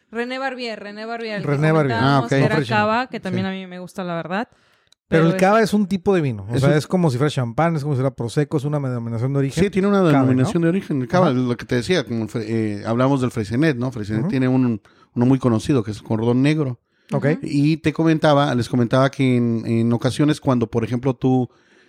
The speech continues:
Speaker 3: eh, me tocó a mí en mis tiempos ahí gastronómicos que cuando hacías a, algún proyecto para hacer un, un evento con champán,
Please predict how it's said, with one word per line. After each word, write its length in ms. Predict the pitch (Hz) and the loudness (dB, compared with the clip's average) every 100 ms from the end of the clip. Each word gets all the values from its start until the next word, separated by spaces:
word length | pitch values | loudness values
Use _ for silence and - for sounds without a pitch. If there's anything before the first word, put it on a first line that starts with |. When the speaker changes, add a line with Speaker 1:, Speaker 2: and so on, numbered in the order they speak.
| _ _ | _ _
Speaker 3:
eh, 300 | 107 104 104 | 0 2 2
me 120 | 113 | 2
tocó 240 | 113 107 127 | 0 0 2
a 40 | |
mí 80 | 131 | 4
en 80 | 131 | 4
mis 140 | 127 - | 2 0
tiempos 340 | 127 127 120 | -2 -2 -4
ahí 100 | 113 | -2
gastronómicos 640 | 120 - 131 135 127 131 | -2 -2 0 0 0 -4
que 80 | - | -4
cuando 220 | - 110 | -2 0
hacías 340 | 110 123 127 127 | 0 0 -2 -2
a, 320 | 110 101 92 - _ - _ | -2 -4 -6 -14 _ -20 _
algún 320 | - 113 120 127 | -2 2 2 4
proyecto 480 | 139 135 127 143 120 | 4 4 2 0 2
para 180 | 110 | 0
hacer 280 | 104 135 120 | 0 0 2
un, 220 | 127 123 120 | 2 0 -2
un 200 | 117 131 | 0 2
evento 400 | 135 131 117 120 | 2 2 0 -4
con 300 | 113 110 104 | -2 -4 -4
champán, 520 | - 123 151 135 | -2 0 0 0